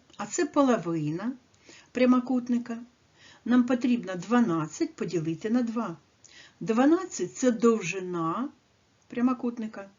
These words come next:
Щоб знайти його половину, треба дванадцять поділити на два, і це дорівнює шість сантиметрів. Значить, довжина прямокутника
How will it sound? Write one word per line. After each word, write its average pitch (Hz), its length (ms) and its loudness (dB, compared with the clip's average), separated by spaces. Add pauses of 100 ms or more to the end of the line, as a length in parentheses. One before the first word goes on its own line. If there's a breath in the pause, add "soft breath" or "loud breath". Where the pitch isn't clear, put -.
(880 loud breath)
Щоб 220 280 0
знайти 247 400 2
його 233 300 2
половину, 294 520 4
треба 190 280 -4
дванадцять 180 600 -6
поділити 180 560 -6
на 165 160 -8
два, 233 320 -2
і 302 60 0
це 180 160 -6
дорівнює 175 600 -2 (420 loud breath)
шість - 460 -6
сантиметрів. 247 840 -2 (380 loud breath)
Значить, 180 500 -8
довжина 240 640 2
прямокутника 170 960 -6